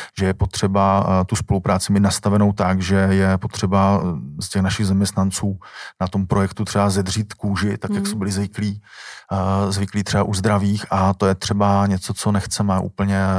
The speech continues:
Speaker 1: tomu vystavovat naše zaměstnance. A podle mě je jedno, jestli jste sociální podnik nebo ne, ale, eh, určitý, eh, určité hodnoty si držíme a podle mě by si je měl držet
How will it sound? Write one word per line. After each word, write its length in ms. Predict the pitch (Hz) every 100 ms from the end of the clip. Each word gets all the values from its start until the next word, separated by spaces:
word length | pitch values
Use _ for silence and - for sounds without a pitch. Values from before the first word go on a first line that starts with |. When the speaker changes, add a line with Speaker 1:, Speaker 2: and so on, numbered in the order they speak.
| 95
Speaker 1:
tomu 220 | 95 98
vystavovat 440 | 95 - 98 95 92
naše 220 | 92 107
zaměstnance. 500 | 98 92 - 87 -
A 80 | -
podle 220 | - -
mě 100 | 123
je 60 | 120
jedno, 160 | 107 120
jestli 160 | -
jste 120 | -
sociální 440 | 98 95 - 92 95
podnik 320 | 95 92 95 - - - - -
nebo 200 | 98 107
ne, 320 | 104 95 104
ale, 260 | - 98 95
eh, 240 | 95 92 90
určitý, 640 | 92 - 92 101 98 98
eh, 40 | 95 95 92 92 92 92 92
určité 460 | - - - 92 95
hodnoty 520 | 95 98 95 98 95 - - -
si 140 | -
držíme 480 | 98 98 92 104 104
a 80 | 101
podle 200 | - 92
mě 120 | 92
by 80 | 92
si 420 | - 98 95 92
je 120 | - 95
měl 320 | 95 92 92
držet 240 | 92 98